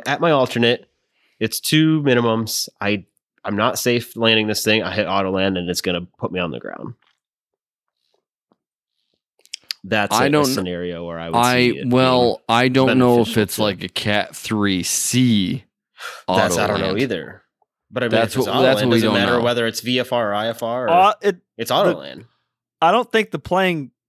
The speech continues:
Speaker 3: gives a shit what the weather is.
Speaker 1: Exactly.
Speaker 3: I think
Speaker 2: No,
Speaker 3: it
Speaker 2: no,
Speaker 3: just
Speaker 2: no,
Speaker 3: gets
Speaker 2: no,
Speaker 3: you on
Speaker 2: no.
Speaker 3: the ground.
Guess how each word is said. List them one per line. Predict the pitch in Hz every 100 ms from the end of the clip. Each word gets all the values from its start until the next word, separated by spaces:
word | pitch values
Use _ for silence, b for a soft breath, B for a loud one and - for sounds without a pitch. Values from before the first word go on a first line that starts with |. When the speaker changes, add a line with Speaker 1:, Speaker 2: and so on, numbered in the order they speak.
| _
Speaker 3:
gives | 160 165 147
a | 123
shit | - - 156 156
what | 135 135
the | 123
weather | 120 147 127 104
is. | 101 95
Speaker 1:
Exactly. | 107 127 123 123
Speaker 3:
I | 127
think | - 165
Speaker 2:
No, |
Speaker 3:
it | 131
Speaker 2:
no, |
Speaker 3:
just | 139
Speaker 2:
no, | 147
Speaker 3:
gets | 147
Speaker 2:
no, | 143
Speaker 3:
you |
on | 127
Speaker 2:
no. | 117
Speaker 3:
the |
ground. | 139 147 123